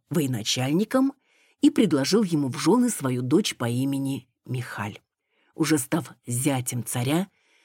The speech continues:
Давид продолжал сражаться и одержал ещё несколько побед.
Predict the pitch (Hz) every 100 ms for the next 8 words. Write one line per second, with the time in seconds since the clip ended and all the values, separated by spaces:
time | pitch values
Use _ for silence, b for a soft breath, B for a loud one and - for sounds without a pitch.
0 | _ - 165 226 - 165 143 135 165 180
1 | - 131 135 208 - 196 - 156 147 143
2 | 127 196 160 131 127 - 156 185 127 123
3 | 131 123 131 147 131 123 -